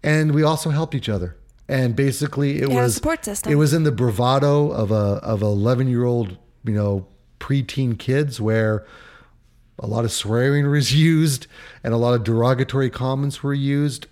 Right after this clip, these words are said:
Speaker 1: about that person, but it was, you know, it was empowering. And so I think finding people that help to build you up rather than tell you, tear you down
Speaker 2: Yeah.
Speaker 1: is important.
Speaker 2: I completely and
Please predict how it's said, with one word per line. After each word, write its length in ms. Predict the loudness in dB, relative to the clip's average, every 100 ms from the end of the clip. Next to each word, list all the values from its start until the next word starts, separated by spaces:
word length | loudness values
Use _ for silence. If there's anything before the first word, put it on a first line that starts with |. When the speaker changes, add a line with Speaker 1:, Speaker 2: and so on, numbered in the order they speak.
| -10
Speaker 1:
about 380 | -4 -2 -2
that 160 | -4 -6
person, 560 | -4 -6 -4 -6 -6 -8 -14 -20 -20 -20 _ -6
but 320 | 0 0 0
it 160 | -2 -2
was, 640 | 0 0 0 -4 -12 -16
you 160 | -6 -2
know, 380 | 0 0 -2 -4 -14 _
it 140 | -2 0
was 160 | 0
empowering. 640 | -2 -2 0 0 0 -4 -10 -20 -20 -20 -20 _ -18 -10
And 100 | -4
so 160 | 0
I 80 | 0
think 400 | 0 -2 -4 -10 -20 _ _ _ _
finding 600 | _ -8 -2 0 0 0
people 380 | -2 -4 -2 -2
that 160 | -2 -2
help 260 | -4 -4
to 80 | -8
build 320 | -4 -4 -4
you 160 | -4 -2
up 180 | -4 -2
rather 280 | -4 -2 -2
than 160 | -2
tell 180 | -2 -4
you, 140 | -4
tear 260 | -6 -4 -2
you 160 | -2 -2
down 400 | -2 -2 -4 -6 -12
Speaker 2:
Yeah. 200 | -8 -6 -4
Speaker 1:
is 160 | -2
important. 480 | -2 -4 -8 -12 -16 _ _ _ _ _ _ _ _ _
Speaker 2:
I 80 | -6
completely 580 | -6 -6 -6 -4 -4 -2
and 300 | -4 -6 -10